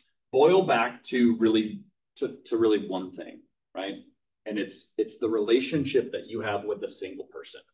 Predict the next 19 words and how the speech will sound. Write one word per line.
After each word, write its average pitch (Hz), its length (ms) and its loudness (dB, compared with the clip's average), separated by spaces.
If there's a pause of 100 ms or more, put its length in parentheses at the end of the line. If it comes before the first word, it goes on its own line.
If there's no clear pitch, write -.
(480)
okay? 113 260 -6 (640)
That - 180 4
is 151 140 4
a 123 360 0 (400)
one-to-one 113 1700 -2 (380)
relationship, - 640 -8 (580)
okay? 113 380 -6 (360)
So 135 440 2 (920)
how 165 180 -2
many 196 220 2
are 156 240 2
in 135 180 0
this 131 220 -4
room 123 180 -2
are 110 100 0
less 110 300 -4
than 104 420 -6
two 101 160 0
years? - 320 -8